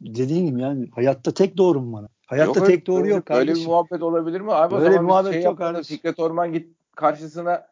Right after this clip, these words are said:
Speaker 2: Hürser Tekin Oktay çıkmıştı. O zaman Hürser Tekin Oktay'ı seçelim abi. Şey,
Speaker 1: <laughs> Aynen öyle ya.
Speaker 2: Fikret Orman
Speaker 1: Aynen.
Speaker 2: git-, hayır,
Speaker 1: Ya
Speaker 2: isim
Speaker 1: çok
Speaker 2: üzerinden konuşma. Bu işin illa bir mecbur musun yani? Onun karşısında diye doğru yerde mi konumlanmış oluyor insanlar? Onu söylemeye çalışıyorum.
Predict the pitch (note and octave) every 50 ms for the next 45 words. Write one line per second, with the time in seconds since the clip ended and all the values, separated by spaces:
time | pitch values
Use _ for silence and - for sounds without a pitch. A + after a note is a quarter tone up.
0 | _ _ _ _ _ _ - D3 C#3 - E3+ E3 D#3+ D3+ F3 E3+ - F3+ F3+ F3
1 | - - E3+ D3+ D3+ - - - - C3+ - _ - B2+ B2 C#3+ D#3 E3 E3 E3
2 | D#3 F#3+ E3+ E3 F#3+ F#3+ G3 G3+ G3 G3 - F#3+ E3 D3+ - B2+ - - A#2 A#2
3 | B2 A#2+ B2 C3 C3+ A#2+ B2 A2+ - - - - _ _ - - - - - -
4 | - _ - - - F#3 - D3+ C3+ - - - - - B2+ A#2+ A#2+ A#2 A#2 A#2
5 | - - - _ _ - - - - A2+ C3+ F#3+ A#3 G#3+ - D4+ - - G#3 A3
6 | G#3 F#3+ G#3+ G#3+ G#3+ G#3+ G#3+ G3+ D#3 F#3 G#3 G#3 A3+ A3 D#3 C3 D#3 F3+ F#3 -
7 | A#3 G#3 E3 - _ _ _ _ - - E3+ F3+ G3 G#3+ A3 G#3+ G#3+ G3 G3 F3+
8 | E3+ E3 D#3+ D#3+ D#3 E3+ G#3 B3+ C#4 C#4 A#3+ F#3 G#3+ G3 F3+ D#3+ D#3 D#3 D3 -
9 | - - C#3+ D#3 G3 G3+ - E3+ - - E3 - E3+ D#3 F3 F3 F3 F3 F#3+ G3
10 | E3 F3 E3 D3+ C3+ C#3+ C3+ D3+ D#3+ F#3 G3 G3 F#3 F3+ F#3+ F#3+ F3 D3+ - D#3
11 | D3 C#3+ C#3 C3 B2+ B2 A#2 A2+ A2 A2 A2 A2+ G#2+ A2 A2 G#2 G2+ G2 F#2+ -
12 | - G#2 G#2 G2+ G2+ G2 A2+ D3 F3 - F3+ E3 C#3 A#2+ G#2+ A2+ G#2+ - - G2
13 | G#2+ G2+ A2 A2 G#2+